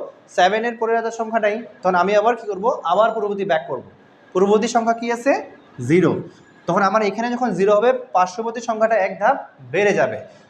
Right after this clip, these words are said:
তো সেভেনের পরে কি হবে? এখানে আর সংখ্যা নেই, এটাও আবার আমার পূর্ববর্তী সংখ্যায় ব্যাক করবে। তার মানে সেভেনের পরে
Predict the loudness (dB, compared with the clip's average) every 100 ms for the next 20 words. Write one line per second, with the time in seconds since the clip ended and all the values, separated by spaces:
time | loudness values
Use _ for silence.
0 | _ -10 2 2 4 2 0 0 0 2
1 | 2 2 0 0 0 0 -2 -2 -2 -4
2 | -8 -20 -6 -2 2 4 4 2 -2 -4
3 | -12 _ -6 -2 -4 -4 -4 0 0 0
4 | -4 -4 -2 -2 0 0 -2 -10 -18 -20
5 | -14 -2 2 2 2 4